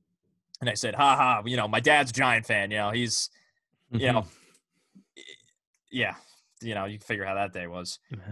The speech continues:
Speaker 1: And it was Christmas Eve too, man. It just ruined my whole, like, I, I was never more upset on Christmas. Like, I've never been upset on Christmas, but leave it to the Jets to ruin that for me too. So
Speaker 2: Yeah.
Speaker 1: that was, but, uh, that was the day, man. The Victor Cruz ninety-nine yard touchdown. Eric Smith,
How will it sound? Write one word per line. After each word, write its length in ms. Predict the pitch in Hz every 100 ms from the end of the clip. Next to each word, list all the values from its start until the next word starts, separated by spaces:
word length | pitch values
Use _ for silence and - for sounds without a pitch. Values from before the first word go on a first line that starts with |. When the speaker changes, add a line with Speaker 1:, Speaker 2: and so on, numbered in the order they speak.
| 98
Speaker 1:
And 60 | 120
it 40 |
was 100 | 135 -
Christmas 400 | 196 175 151 -
Eve 240 | 117 98
too, 220 | - 113
man. 180 | 101 101
It 40 | 101
just 140 | 123
ruined 300 | 98 123 127
my 80 | 113
whole, 200 | 113 101
like, 160 | 104 104
I, 180 | 110 -
I 100 | 117
was 160 | 123 120
never 280 | 135 147 147
more 300 | 127 120 120
upset 320 | 104 - 110
on 140 | 98
Christmas. 500 | 90 98 92 85 -
Like, 160 | 92 92
I've 160 | 107 113
never 180 | 123
been 120 | 127 123
upset 360 | 120 - 123 -
on 120 | 110
Christmas, 460 | - 113 127 120 -
but 200 | 104 101 _
leave 240 | 104 113
it 60 | 104
to 80 | -
the 60 | 107
Jets 300 | 104 92 -
to 80 | 98
ruin 220 | 101 95
that 180 | 95 90
for 80 |
me 140 | 92 90 85
too. 140 | 82 _ _
So 480 | - - 135 120 117 _ -
Speaker 2:
Yeah. 240 | 101 110 110 - - -
Speaker 1:
that 200 | 131 151
was, 220 | 156 139 -
but, 140 | 139
uh, 80 | 131 - 117
that 160 | 143 156
was 120 | 147
the 100 | 135
day, 200 | 127 120
man. 220 | 110 107
The 60 | 107
Victor 260 | 123 123
Cruz 300 | 120 123 113
ninety-nine 400 | 117 117 113 110
yard 180 | 107 98
touchdown. 600 | 120 117 - 113 110 107 - _ _ _ _ _ _
Eric 260 | 135 123 123
Smith, 460 | - 113 113 -